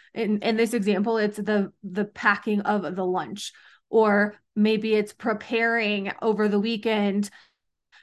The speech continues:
different things that are going to go into the lunch. So they're in the little individual containers.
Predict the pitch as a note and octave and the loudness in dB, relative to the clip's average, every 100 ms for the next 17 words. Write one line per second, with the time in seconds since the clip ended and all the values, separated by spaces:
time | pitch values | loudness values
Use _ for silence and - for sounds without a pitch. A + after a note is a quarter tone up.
0 | - G3+ A3+ A3 A3 G#3+ G#3+ G#3+ G#3 G3+ | -12 0 0 2 -2 -2 -2 0 0 0
1 | G3+ G#3 F#3+ A3 A#3 G#3 G#3 G3+ F#3 F3+ | 0 -2 -2 0 0 0 -2 -4 -4 -4
2 | G3+ - G#3+ G3+ - A3+ G#3+ G3+ G3 F#3+ | -4 -4 -2 -2 -2 -4 -2 -2 0 0
3 | G#3 G3 F#3 F#3+ G3 G3 G3+ G#3 G3+ C4+ | 0 0 0 -2 -4 -2 -4 -2 -2 0
4 | F4+ | 0